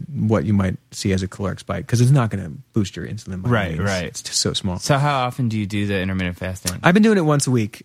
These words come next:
Speaker 1: um, the thirty-six hour fast.
Speaker 2: Okay.
Speaker 1: For the, and this is, but this is new for me. Like, I only started it a few weeks ago, um, and it's amazing. Like, I have so much energy
Speaker 2: Really?
Speaker 1: when I'm fasting. Yeah. Like,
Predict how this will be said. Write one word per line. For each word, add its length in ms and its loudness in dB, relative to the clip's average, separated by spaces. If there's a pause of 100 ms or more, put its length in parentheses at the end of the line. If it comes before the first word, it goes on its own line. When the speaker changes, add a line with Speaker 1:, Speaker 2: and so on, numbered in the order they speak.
Speaker 1:
um, 180 4
the 80 2
thirty-six 400 2
hour 160 -2
fast. 480 -10
Speaker 2:
Okay. 220 0
Speaker 1:
For 100 4
the, 100 0
and 120 6
this 140 4
is, 120 -2
but 140 2
this 140 0
is 100 0
new 200 6
for 140 -4
me. 180 0
Like, 160 0
I 60 4
only 160 4
started 300 0
it 100 -2
a 40 -6
few 180 2
weeks 200 0
ago, 340 -2
um, 380 0 (380)
and 160 4
it's 120 2
amazing. 420 4
Like, 240 0 (280)
I 80 2
have 140 4
so 580 4
much 300 4
energy 500 0 (300)
Speaker 2:
Really? 500 0
Speaker 1:
when 140 4
I'm 120 4
fasting. 380 -2
Yeah. 220 4 (220)
Like, 280 2